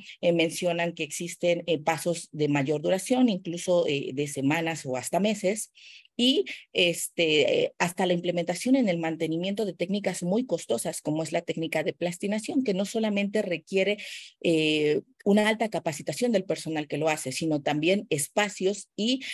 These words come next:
infraestructura y equipos muy especializados para poder realizarlos. Entonces, estas variantes respecto a cómo mantener las piezas,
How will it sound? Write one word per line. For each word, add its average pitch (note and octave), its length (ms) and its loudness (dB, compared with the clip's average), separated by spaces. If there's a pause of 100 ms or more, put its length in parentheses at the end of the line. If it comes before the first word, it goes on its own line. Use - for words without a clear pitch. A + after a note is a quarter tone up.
(140)
infraestructura F3 880 0
y D#3 140 -2
equipos F3 420 -4
muy E3 220 -2
especializados D#3+ 640 -4
para D#3 240 -2
poder C#3 240 -2
realizarlos. C#3+ 720 -2 (680)
Entonces, G#3 760 4 (120)
estas F#4 400 0
variantes E3+ 580 2
respecto D#3 720 0
a D#3+ 160 -6
cómo B3 260 6
mantener D#3+ 540 4
las D#3+ 220 -2
piezas, C#3 580 -2